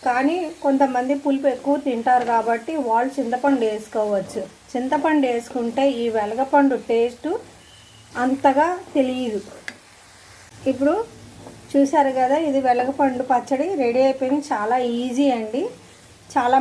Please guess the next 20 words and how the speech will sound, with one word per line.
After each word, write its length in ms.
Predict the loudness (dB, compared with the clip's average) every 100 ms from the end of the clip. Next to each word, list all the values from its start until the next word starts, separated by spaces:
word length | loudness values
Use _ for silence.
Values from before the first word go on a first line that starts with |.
| 2
మంచిది, 440 | -2 -4 -2 -2 0
చాలా 200 | 0 2 2
ఆరోగ్యం 580 | 2 0 0 -2 -2 -6 -4 -2
కూడా. 240 | 0 -2 -4 -10 -20 -20 -16 0
దీన్ని 280 | 4 6 6 4
నేను 240 | 2 2 0
ఇప్పుడు, 280 | -2 -4 -4 -4 -10 -20 -18 -14 -14 -16 -20 -20 -20 -20 -20 -16 -8 2
దీనిని 340 | 4 6 4 2
నేను 160 | -4 -6
ఇప్పుడు 220 | -2 -2 -2 -8 -20 -20 -20 -20 -10 -6
ఒక 100 | -2 -2
డిష్లోకి 420 | -2 2 2 2 0
తీసేసుకుంటున్నాను. 840 | 0 0 -2 -4 -4 -4 -2 -2 0
చల్లారాక 560 | 0 2 2 2 0 -4 -6 -10 -18 -18 -20 -20 -14 -2 -2
ఒక 100 | 0 2
సీసాలో 480 | 2 4 4 4 2
పెట్టుకుని 420 | -4 -2 0 2 2 -2
ఉంచుకుంటే 540 | -4 -4 -4 -2 -2 -2 -8 -18 -18 -18 -20 -20 -20 -20 -10 0
మూడు 200 | 4 4 4
నెలల 160 | 4